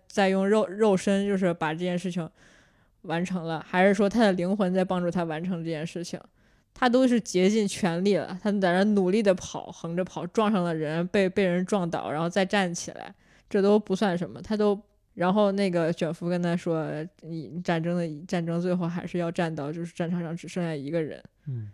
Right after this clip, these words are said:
Speaker 1: 今天取消了，明天可能又有一个人给我送信说可能这个战争还要打。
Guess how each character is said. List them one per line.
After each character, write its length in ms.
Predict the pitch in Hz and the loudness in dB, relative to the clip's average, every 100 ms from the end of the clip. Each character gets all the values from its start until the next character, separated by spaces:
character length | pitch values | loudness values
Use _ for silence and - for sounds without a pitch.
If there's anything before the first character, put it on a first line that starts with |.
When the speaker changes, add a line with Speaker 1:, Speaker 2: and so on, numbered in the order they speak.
| _ _ _ _ _ - | _ _ _ _ _ -6
Speaker 1:
今 200 | 202 214 | -2 0
天 220 | 214 202 | 0 0
取 160 | - 180 | -2 -2
消 240 | 190 180 | 0 2
了， 100 | 170 | 0
明 180 | 175 180 | -2 -2
天 140 | 220 | -2
可 140 | 202 170 | -2 -2
能 120 | 175 | 2
又 220 | 233 214 | 6 6
有 140 | 165 | 4
一 100 | 151 | 2
个 100 | 170 | 2
人 200 | 160 160 | 0 0
给 40 | 165 | 0
我 160 | 165 | 0
送 220 | 156 175 165 | -2 -6 -6
信 240 | 175 160 | -6 -4
说 180 | 175 165 | -2 -4
可 200 | - 156 | -4 -8
能 200 | 147 165 | -6 -4
这 80 | 170 | -2
个 120 | 165 | -2
战 260 | 175 165 | -2 -4
争 240 | 165 165 180 | -4 -4 -4
还 160 | 165 | -2
要 180 | 170 196 | 2 2
打。 320 | 185 - 180 | 0 -4 -10